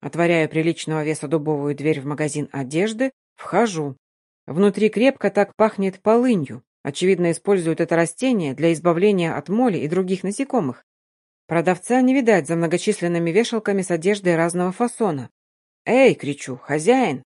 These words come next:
Из-за вешалки выходит женщина, одетая весьма нетипично для здешних мест.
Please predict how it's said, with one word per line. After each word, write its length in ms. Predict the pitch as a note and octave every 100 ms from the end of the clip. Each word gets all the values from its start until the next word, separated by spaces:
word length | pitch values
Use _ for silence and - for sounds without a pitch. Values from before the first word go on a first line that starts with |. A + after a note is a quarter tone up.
| _ _ _ _ _ _
Из-за 260 | D3+ D#3+ F#3+
вешалки 420 | A3+ B3+ A3 G3
выходит 440 | F#3 F3+ F#3 E3+ D#3
женщина, 600 | D#3 B3 B3+ - A#3 A3
одетая 400 | F#3+ F#3+ F#3 F3+
весьма 300 | E3+ - F3
нетипично 680 | E3 E3 D#3 E3+ - B3+
для 160 | B3 A3+
здешних 540 | G3 D#3+ D#3 F#3+ A3
мест. 420 | A#3+ A3+ C3+ -